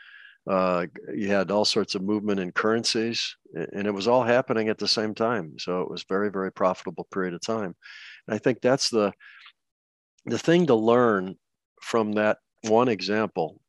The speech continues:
is that you don't have to work very hard to try to make money and to be aggressive in terms of, uh, going after the profits. You need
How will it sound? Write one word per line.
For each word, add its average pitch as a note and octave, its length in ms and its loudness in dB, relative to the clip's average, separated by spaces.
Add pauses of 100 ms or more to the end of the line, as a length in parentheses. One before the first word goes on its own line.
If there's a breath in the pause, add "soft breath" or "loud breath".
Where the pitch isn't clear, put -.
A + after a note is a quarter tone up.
is G2 260 -2
that G#2+ 220 0
you A#2 160 0
don't C#3 180 -2
have C3 200 -2
to A2+ 120 0
work A2 320 0
very G2 240 0
hard F2+ 480 0 (540 soft breath)
to G#2+ 100 -2
try G#2 320 2
to - 180 -6
make G2+ 460 -2 (180)
money F#2 500 -4
and F2 240 -8
to G2 120 -6
be G2 320 -2
aggressive F#2 800 -2
in F2+ 200 -8
terms G2 440 -4
of, E2+ 380 -6 (120)
uh, E2+ 160 -4
going F#2 360 -2
after F#2 240 -4
the D#2 100 -8
profits. A#2 580 0 (720 loud breath)
You C3 180 4
need A2+ 300 4